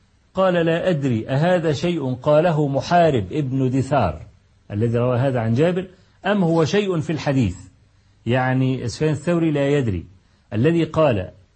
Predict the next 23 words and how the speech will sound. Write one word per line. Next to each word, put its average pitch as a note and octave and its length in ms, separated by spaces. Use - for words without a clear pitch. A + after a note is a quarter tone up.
"أن F3+ 160
يتخونهم E3 960
أو E3+ 220
يلتمس D#3 640
عثراتهم"، D3 840
لا D3 160
يدري D3 440
أهذا F3+ 540
من D3+ 200
جملة G3+ 340
كلام F3+ 260
النبي E3+ 420
عليه D#3 140
الصلاة D#3 160
والسلام F#3+ 420
أم D3+ 160
شيء G3 500
قاله F#3 560
محارب، G3+ 800
محارب D#3+ 520
ابن A#2 280
دثار C3+ 320
يعني، F#3+ 340